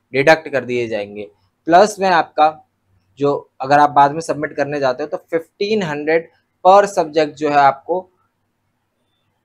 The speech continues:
late fees fine पे करना पड़ेगा। अब बनाना कैसे उसकी बात करें तो A four size की आपको sheets लेनी है, उस पे आपको लिखने हैं सारे answer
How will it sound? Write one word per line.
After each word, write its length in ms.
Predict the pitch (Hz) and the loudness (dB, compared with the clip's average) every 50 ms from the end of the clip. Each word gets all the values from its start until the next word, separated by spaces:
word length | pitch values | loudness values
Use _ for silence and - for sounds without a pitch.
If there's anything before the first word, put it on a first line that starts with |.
| _ - | _ -8
late 300 | 143 131 131 135 143 139 | -4 0 0 0 0 0
fees 300 | - - 151 170 175 - | -4 -6 -6 -6 -6 -6
fine 300 | - 143 110 110 113 123 120 - _ _ - | -6 -6 -6 -6 -6 -12 -14 -18 _ _ -10
पे 140 | 117 110 104 | -8 -8 -8
करना 340 | 110 - 104 104 101 98 98 | -8 -10 -10 -10 -10 -12 -14
पड़ेगा। 440 | - - 92 90 87 90 87 87 87 | -14 -16 -16 -14 -14 -14 -16 -16 -14
अब 200 | - - 120 117 120 | -10 -10 -10 -6 -4
बनाना 380 | - 123 127 127 135 147 165 170 | -2 0 0 0 0 0 -2 -4
कैसे 260 | 165 170 160 165 170 | -4 -4 -6 -4 -6
उसकी 200 | 156 - - 170 | -8 -6 -6 -2
बात 220 | 156 156 156 156 | 0 0 0 0
करें 180 | - 156 160 170 | 0 -2 -2 -2
तो 60 | 170 196 | -2 -2
A 140 | 160 156 156 | -2 -2 -2
four 200 | 151 175 180 180 | -4 -4 -6 -2
size 260 | - 165 156 156 - | -2 -2 -2 -2 -2
की 80 | - 160 | -2 -2
आपको 220 | 147 - - 143 | -2 -4 -6 -12
sheets 340 | - - 135 139 139 - - | -12 -10 -12 -12 -12 -8 -6
लेनी 220 | 147 147 143 143 147 | -6 -6 -4 -6 -10
है, 100 | 160 - _ _ _ _ _ _ _ - | -12 -14 _ _ _ _ _ _ _ -16
उस 120 | - - | -16 -8
पे 140 | - - 202 | 0 4 6
आपको 300 | 185 175 - - - 226 247 - _ _ _ _ _ - | 6 6 4 2 -4 -4 -4 -6 _ _ _ _ _ -10
लिखने 340 | 120 120 123 123 127 147 156 | -6 -6 -6 -6 -4 -4 -2
हैं 100 | 160 160 | -2 -2
सारे 280 | - 143 135 139 143 147 | 0 0 0 2 2 2
answer 400 | 139 135 - - - 151 160 | 0 0 -2 -6 -12 -12 -12